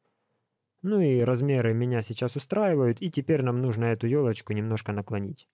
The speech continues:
Мы выбираем верхнюю ее часть и помимо модификатора Solidify добавим модификатор Simple Deform.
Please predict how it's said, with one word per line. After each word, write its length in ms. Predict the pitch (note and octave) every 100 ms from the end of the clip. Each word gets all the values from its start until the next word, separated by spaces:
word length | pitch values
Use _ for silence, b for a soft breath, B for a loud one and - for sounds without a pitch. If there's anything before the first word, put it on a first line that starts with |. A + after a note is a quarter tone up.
| _ _ _ -
Мы 140 | C#3
выбираем 480 | B2+ A#2+ A#2+ A2+ G#2+
верхнюю 360 | A2 G#2+ A2 G#2+
ее 120 | A2
часть 460 | E3 F3+ - - -
и 120 | C#3
помимо 360 | A#2+ A#2+ A#2 G#2+
модификатора 680 | G#2+ G#2+ A2+ A2+ G#2+ G#2
Solidify 580 | G2+ G#2+ G#2+ A#2+ - E3
добавим 440 | A#2 G#2 G#2+ G2+ G2+
модификатор 600 | G2+ G2 A2 B2+ A2+ G2
Simple 420 | - G2+ G2 F#2
Deform. 380 | F#2 - G#2